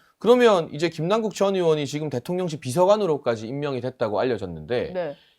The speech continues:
Speaker 1: 이준석이 제명될 문제면 상임위 도중에, 특히나 이태원 참사 관련 질의응답하는 도중에도 코인 거래했던 김남국 전 의원은 민주당이 왜 제명 안 시켰을까?
Speaker 2: <clears throat> 네.
Speaker 1: 이런 논란들이 또 꼬리를 물 수 있기
Speaker 2: 음.
Speaker 1: 때문에
Speaker 2: 옛날 일이 다 또 나오겠네요.
Speaker 1: 이게 실효적인 논의는 아니고요. 오히려
Speaker 2: 네.
Speaker 1: 이런 논의가 계속되는 게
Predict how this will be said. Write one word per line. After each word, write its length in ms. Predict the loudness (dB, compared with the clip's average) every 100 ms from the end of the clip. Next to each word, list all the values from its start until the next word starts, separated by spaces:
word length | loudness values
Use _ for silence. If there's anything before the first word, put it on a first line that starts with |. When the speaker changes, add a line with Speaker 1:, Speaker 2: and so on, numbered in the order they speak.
| -8
Speaker 1:
이준석이 600 | -4 -2 2 4 4 0
제명될 460 | -2 -2 0 2 0
문제면 840 | -2 -4 -4 -4 -6 -6 -10 -12 _ _ -8
상임위 360 | -2 0 0
도중에, 440 | -2 -4 -6 -8 -12 -14
특히나 340 | -10 -4 -2
이태원 400 | -2 -4 -2 -2
참사 320 | -4 -6 -2 0
관련 260 | 0 -2
질의응답하는 680 | -4 -2 -2 -2 -4 -4 -6
도중에도 400 | -6 -6 -4 -4
코인 280 | -6 -6 -4
거래했던 460 | -2 0 0 -2 -8
김남국 420 | -6 -6 -6 -8
전 200 | -6 -6
의원은 260 | -4 -4 -6
민주당이 420 | -6 -6 -4 -4
왜 300 | -2 0 -2 -6 _
제명 260 | -6 -2 -2
안 100 | -2
시켰을까? 800 | -2 -2 -6 -8 -6 -6 -6 -6
Speaker 2:
<clears throat> 20 |
네. 320 | -2 0 0
Speaker 1:
이런 200 | 2 2
논란들이 560 | 4 2 2 0 -4 -4
또 100 | -6
꼬리를 340 | -2 0 0 -2
물 140 | -4
수 140 | -6 -8
있기 140 | -8
Speaker 2:
음. 80 | -6
Speaker 1:
때문에 560 | -4 -4 -6 -8 -8 -8
Speaker 2:
옛날 320 | -4 -2 0
일이 180 | -2 -6
다 300 | 0 0 0
또 100 | -2
나오겠네요. 540 | 0 0 -2 -8 -6 2
Speaker 1:
이게 120 | 2
실효적인 680 | 4 2 4 4 4 2
논의는 300 | 0 0 0
아니고요. 500 | 0 -2 -4 -4 -4 -2
오히려 260 | 2 2
Speaker 2:
네. 60 | 2
Speaker 1:
이런 180 | 2 2
논의가 340 | 2 2 -2
계속되는 600 | -4 -8 -8 -6 -6 -4
게 380 | 0 0 -2 -8